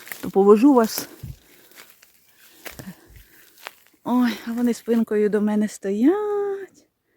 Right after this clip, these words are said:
За сонцем нічого не бачу. Туди повернуть. Маленькі. Добре, йдемо на кукурудзу. Але ж гудуть бджоли.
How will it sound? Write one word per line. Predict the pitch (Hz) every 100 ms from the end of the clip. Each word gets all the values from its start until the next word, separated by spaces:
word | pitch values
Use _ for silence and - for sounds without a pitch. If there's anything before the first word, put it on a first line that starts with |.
| _ _ _ _ _ _ _ _
За | 240
сонцем | - 254 233 214
нічого | 214 - 226
не |
бачу. | 208 175 180 _ _
Туди | 202 196
повернуть. | - 185 185 196 214 - _ _ _ _ _ _ _ _ _ _ _ _ _ _ _ _ _ _ _ _ _ _ _ _ _ _ _ _ _ _ _ _ _ _ _ _ 233
Маленькі. | 214 202 208 208 214 _ _ _ _ _ _ _ _ _ _ _
Добре, | 208 190 196
йдемо | 185 233 226
на |
кукурудзу. | 214 202 - 202 185 175 180 - _ _ _ _ _ _ _ _ _ _ _ _ _ _ _ _ _ -
Але | 180 190 277
ж | 247 185
гудуть | 196 180 170 185 170
бджоли. | 151 - 196 190 185 190 214